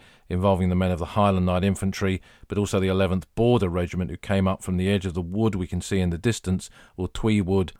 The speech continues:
This was the Lonsdale Battalion, commanded by Lieutenant Colonel Michel, who led them up the slopes towards this ground, and they too were cut down by German machine gun fire and suffered catastrophic losses,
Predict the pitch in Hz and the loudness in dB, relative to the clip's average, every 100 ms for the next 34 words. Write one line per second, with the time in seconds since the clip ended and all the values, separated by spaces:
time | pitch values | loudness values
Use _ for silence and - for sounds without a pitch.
0 | _ - 113 110 98 98 101 117 123 101 | _ -4 -2 -2 -2 0 4 6 6 4
1 | 95 92 90 - 95 98 95 95 - 98 | 2 0 0 -2 0 2 2 0 -2 0
2 | 98 95 85 92 95 101 - 90 - 107 | 2 2 0 -2 -2 -4 -4 -4 -4 0
3 | 98 90 87 - 113 104 104 - _ - | 2 2 -2 0 2 4 2 -2 _ -2
4 | 101 104 80 92 - - 120 - 98 - | 2 2 2 -2 -2 0 0 0 -8 -2
5 | 101 101 - 92 95 107 98 98 90 - | 0 -2 -6 -6 0 2 2 0 -6 -2
6 | 98 92 90 87 - _ _ - 95 98 | -2 0 0 -4 -12 _ _ -2 0 0
7 | 92 - 101 87 78 82 - 104 - 98 | -2 -2 -2 -2 -6 -12 -6 -6 -2 -2
8 | 90 85 82 _ - 87 95 90 87 87 | 0 -2 -4 _ -6 -4 -2 -2 -2 -2
9 | - 98 87 87 - 92 87 82 - _ | 0 0 0 -4 -4 -2 -2 -2 -8 _
10 | _ - 90 98 - 92 - 98 87 - | _ -10 -6 -6 -6 -10 -4 -4 -2 -6
11 | - 87 - 95 95 - 87 80 | -6 -6 -8 -6 -6 -4 -8 -8